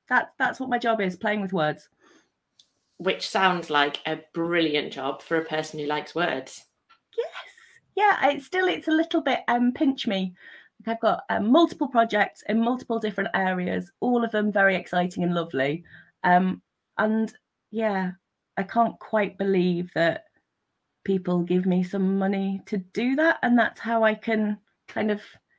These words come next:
Speaker 1: pay for my little existence. It's, um, yeah, it's, it's still a pinch me every single day.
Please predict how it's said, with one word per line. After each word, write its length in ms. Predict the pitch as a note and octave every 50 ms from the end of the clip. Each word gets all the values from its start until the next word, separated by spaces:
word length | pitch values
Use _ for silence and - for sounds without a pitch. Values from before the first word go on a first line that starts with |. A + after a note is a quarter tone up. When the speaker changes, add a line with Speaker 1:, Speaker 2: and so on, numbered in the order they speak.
| _ _ _ _ -
Speaker 1:
pay 180 | B3 B3 A#3+
for 140 | A#3+ - A#3+
my 140 | A#3+ A#3 A#3
little 260 | A#3 A#3+ - - B3+
existence. 840 | A#3+ B3 C4 D4 E4+ - - A#4+ B4+ C5+ C5 - E4+ - - - - - -
It's, 360 | A#3 A3+ - - - - - - -
um, 360 | G3+ G3 F#3+ F#3 F#3 F#3+ F3+ - _ _ _ -
yeah, 200 | G3 F#3 E3 -
it's, 240 | - - F#3 - - -
it's 220 | - F#3+ - -
still 200 | - - G#3+ G3
a 60 | F#3 F3+
pinch 300 | - - F3+ F3 - -
me 260 | E3+ D#3+ D#3 F3+ F3+ -
every 160 | D#3+ - F3
single 240 | F3 D#3+ D3+ D#3+ D#3
day. 180 | D3 C#3 C#3